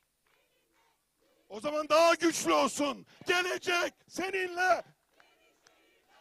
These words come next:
Bir daha. Elbette, elbette, elbette, elbette. Kültürün, sanatın, sportun,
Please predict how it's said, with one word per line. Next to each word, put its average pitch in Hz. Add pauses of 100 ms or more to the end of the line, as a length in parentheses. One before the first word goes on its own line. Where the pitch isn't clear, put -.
(140)
Bir 403
daha. 330 (3250)
Elbette, 285 (140)
elbette, 262
elbette, 220 (560)
elbette. 220 (200)
Kültürün, 294
sanatın, 277
sportun, 262